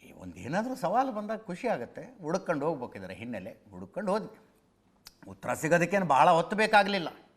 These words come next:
ನೈನ್ಟೀನ್ ನೈಂಟಿ ಏಟಿಂದ ಟೂ ತೌಸಂಡ್ ತ್ರೀ ಮಧ್ಯದಲ್ಲಿ ಶಿವಮೊಗ್ಗದ ರಿಪ್ಪನ್ಪೇಟೆಯ ಯಾವ ಮನೆಯಲ್ಲಿ ಯಾರ ಜೊತೆ ಸುಜಾತಾ ಭಟ್ ಅವರು ಇದ್ರು, ಅವ್ರ ಮನೇಲಿ ಎಷ್ಟು ನಾಯಿ ಇತ್ತು ಅಂತ ಹೇಳೋರು ನಮಗೆ ಸಿಗ್ತಾರೆ ಅಂದ್ರೆ,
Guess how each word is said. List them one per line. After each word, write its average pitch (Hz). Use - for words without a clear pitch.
ನೈನ್ಟೀನ್ 170
ನೈಂಟಿ 160
ಏಟಿಂದ 139
ಟೂ 131
ತೌಸಂಡ್ 113
ತ್ರೀ 143
ಮಧ್ಯದಲ್ಲಿ 117
ಶಿವಮೊಗ್ಗದ 135
ರಿಪ್ಪನ್ಪೇಟೆಯ 123
ಯಾವ 117
ಮನೆಯಲ್ಲಿ 123
ಯಾರ 110
ಜೊತೆ 127
ಸುಜಾತಾ 117
ಭಟ್ 107
ಅವರು 107
ಇದ್ರು, 104
ಅವ್ರ 120
ಮನೇಲಿ 107
ಎಷ್ಟು 95
ನಾಯಿ 131
ಇತ್ತು 135
ಅಂತ 131
ಹೇಳೋರು 131
ನಮಗೆ 135
ಸಿಗ್ತಾರೆ 95
ಅಂದ್ರೆ, 85